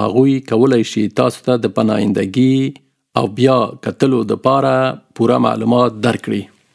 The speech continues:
که چیرته محکمې ته ځئ، نو تاسو به ډیر ژر له وکیل سره ووینئ، مخکې له دې چې ټاکل شوې موده له لاسه ورکړئ. که چیرته غواړئ چې د مرستې لپاره په محکمه کې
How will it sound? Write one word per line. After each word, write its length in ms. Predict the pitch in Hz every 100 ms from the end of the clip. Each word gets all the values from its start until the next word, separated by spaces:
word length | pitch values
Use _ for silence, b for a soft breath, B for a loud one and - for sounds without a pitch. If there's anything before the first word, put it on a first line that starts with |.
| _ _ _ _ _ _ _ _ _ _ _ -
که 80 | 120
چیرته 280 | 175 151 151 123 123
محکمې 480 | - 127 135 160 156
ته 60 | 123
ځئ، 500 | 147 151 147 - 127
نو 80 | 117 147
تاسو 240 | 139 143 135
به 320 | 139 131 120 _ - 107
ډیر 180 | 135 107
ژر 200 | 139 135
له 60 | 120
وکیل 280 | 107 143 135 139
سره 180 | 131 131
ووینئ، 460 | 131 113 101 104 - - _ _ _ -
مخکې 280 | 147 - 143
له 60 | 131 123
دې 260 | 143 139 -
چې 60 | -
ټاکل 260 | 113 113 104
شوې 300 | 139 139 135 123
موده 220 | 120 131 131 - - 113
له 80 | 113
لاسه 260 | 123 123 104
ورکړئ. 320 | 110 - 107 - _ _ _ _ _ _ _ _ _ _ _ -
که 80 | 131 -
چیرته 340 | 151 139 131 123 - - -
غواړئ 320 | 135 131 123 113 -
چې 60 | 113
د 140 | 113 117
مرستې 400 | 135 - 131 110
لپاره 400 | - 120 117 117
په 140 | 117 117
محکمه 400 | 113 - 123
کې 100 | 127